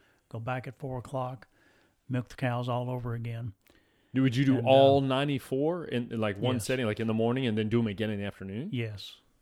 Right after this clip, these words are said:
Speaker 1: Yeah, they were
Speaker 2: Yeah.
Speaker 1: milked twice a day.
Speaker 2: Yeah, I'm, I'm not, I'm not familiar with milking cows. Um, we raised some cattle before when I was younger, but I didn't. Wow, that's a lot of work.
Speaker 1: It was, uh, I enjoyed it. It was just like a, um,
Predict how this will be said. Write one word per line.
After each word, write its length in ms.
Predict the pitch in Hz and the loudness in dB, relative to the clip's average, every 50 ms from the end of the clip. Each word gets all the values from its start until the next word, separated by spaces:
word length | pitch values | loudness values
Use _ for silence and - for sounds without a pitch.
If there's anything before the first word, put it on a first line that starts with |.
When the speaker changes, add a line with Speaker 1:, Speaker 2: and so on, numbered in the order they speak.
| _ _ - | _ _ -12
Speaker 1:
Yeah, 120 | 127 117 | -10 -8
they 120 | 120 120 | -6 -6
were 100 | 123 123 | -6 -6
Speaker 2:
Yeah. 60 | 123 127 | -6 -6
Speaker 1:
milked 180 | 127 120 113 | -6 -8 -10
twice 360 | - - 120 123 117 107 - | -6 -6 -4 -4 -4 -6 -8
a 40 | - | -8
day. 280 | 127 127 123 120 127 110 - _ _ _ _ _ - | -10 -10 -10 -10 -12 -14 -14 _ _ _ _ _ -8
Speaker 2:
Yeah, 100 | 95 98 | -4 -4
I'm, 120 | 107 127 - | -4 -2 0
I'm 140 | 135 139 151 | 2 4 6
not, 240 | 151 160 165 - | 6 6 6 4
I'm 120 | - 143 147 | -2 -2 0
not 160 | 156 165 - | -2 -2 -2
familiar 480 | - 156 143 139 147 151 147 143 143 139 | -4 -2 0 4 6 8 8 10 10 8
with 140 | 135 120 | 8 6
milking 380 | 120 127 127 120 - - 123 113 | 4 0 0 0 -2 -4 -6 -4
cows. 460 | 101 123 117 117 120 123 135 131 - | -2 -2 -2 -2 -2 -2 -4 -6 -8
Um, 280 | 117 107 101 98 95 95 92 98 | -10 -8 -8 -8 -10 -12 -14 _
we 120 | 113 113 | -8 -6
raised 280 | 117 117 117 120 113 - | -4 -2 -2 -2 -2 -4
some 120 | 120 113 | -10 -8
cattle 420 | 107 120 117 113 117 113 107 104 - | -6 -6 -4 -4 -4 -4 -6 -8 -8
before 480 | - 104 - - - 123 117 117 113 110 | -10 -10 -10 -8 -8 -6 -4 -4 -4 -4
when 140 | 104 107 | -6 -6
I 40 | 104 | -8
was 120 | 104 95 104 | -8 -8 -8
younger, 220 | 110 110 98 95 | -8 -6 -6 -8
but 240 | 82 92 92 85 _ _ _ - - - - - | -6 -8 -12 -12 _ _ _ -20 -20 -20 -16 -10
I 60 | - 104 | -6 -4
didn't. 240 | 143 127 - _ | -4 -4 -6 _
Wow, 200 | - - 101 92 | -12 -10 -10 -8
that's 180 | 90 95 101 - | -8 -10 -8 -8
a 40 | 98 | -10
lot 140 | 85 80 80 | -10 -8 -10
of 60 | 78 | -10
work. 340 | 82 95 90 82 _ _ _ _ _ _ _ - | -10 -10 -10 -10 _ _ _ _ _ _ _ -16
Speaker 1:
It 140 | 120 123 123 | -14 -14 -10
was, 380 | 123 120 123 117 117 110 113 | -10 -8 -8 -8 -8 -8 -8
uh, 280 | 131 127 123 123 120 120 110 - _ - _ _ - - - _ _ | -8 -8 -8 -8 -8 -10 -12 -14 _ -20 _ _ -20 -20 -20 _ _
I 140 | - 139 160 | -8 -6 -4
enjoyed 400 | 170 139 110 127 131 139 151 156 | -2 -2 0 0 0 0 -2 -2
it. 100 | 165 165 _ | -4 -6 _
It 120 | - 147 135 | -6 -6 -4
was 120 | 123 120 120 | -4 -4 -6
just 220 | 147 131 - - | -6 -6 -4 -4
like 240 | 143 139 135 - - | -4 -4 -4 -6 -6
a, 300 | 139 131 131 127 123 123 | -8 -6 -6 -6 -6 -6
um, 500 | 120 120 120 120 120 117 117 117 113 | -8 -8 -8 -8 -8 -10 -8 -8 -10